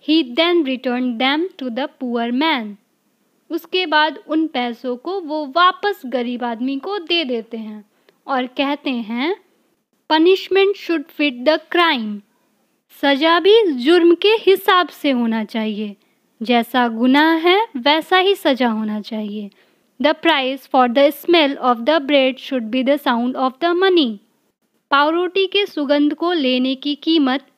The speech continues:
पैसे नहीं बल्कि पैसों की आवाज़ होनी चाहिए। तो ये जज का फैसला होता है। यहाँ पे ये चैप्टर एंड होता है।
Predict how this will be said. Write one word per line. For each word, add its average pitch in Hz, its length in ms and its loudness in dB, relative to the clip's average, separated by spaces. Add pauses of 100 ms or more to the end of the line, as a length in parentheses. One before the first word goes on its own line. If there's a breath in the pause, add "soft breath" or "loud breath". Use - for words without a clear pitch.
पैसे 269 400 0
नहीं 277 460 0 (360)
बल्कि 240 400 -4
पैसों 254 500 -2
की 403 220 -4 (260)
आवाज़ 359 500 2
होनी 226 260 -4
चाहिए। 214 480 -10 (640)
तो 285 80 2
ये 320 200 2
जज 262 280 2
का 370 180 -2
फैसला 302 460 0
होता 240 320 -2
है। 220 200 -6 (840)
यहाँ 277 360 2
पे 330 80 0
ये 277 240 0
चैप्टर 277 560 0
एंड 311 300 2
होता 311 260 2
है। 320 300 0